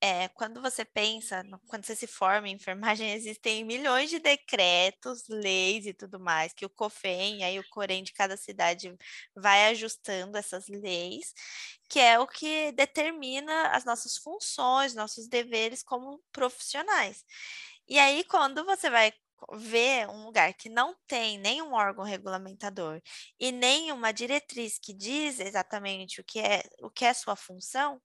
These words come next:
pronto, aí ficou aberto. Fica aberto a você, é, distribuir alimento, se o lugar não tiver, porque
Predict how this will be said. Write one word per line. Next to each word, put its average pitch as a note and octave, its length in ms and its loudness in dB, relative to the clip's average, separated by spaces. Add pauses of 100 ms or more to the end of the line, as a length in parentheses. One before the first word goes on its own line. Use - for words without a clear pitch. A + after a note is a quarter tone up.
(120)
pronto, F#3 320 -2
aí F#3 140 2
ficou - 240 -2
aberto. F#3 500 -2 (480)
Fica B3+ 240 0
aberto A3 300 2
a A3 80 2
você, A3 680 0 (220)
é, G#3 100 0
distribuir G#3+ 540 -6
alimento, G#3 580 -2 (140)
se - 260 -6
o A3+ 80 2
lugar A3 440 4
não A#3+ 160 -2
tiver, A#3+ 380 0
porque - 300 -6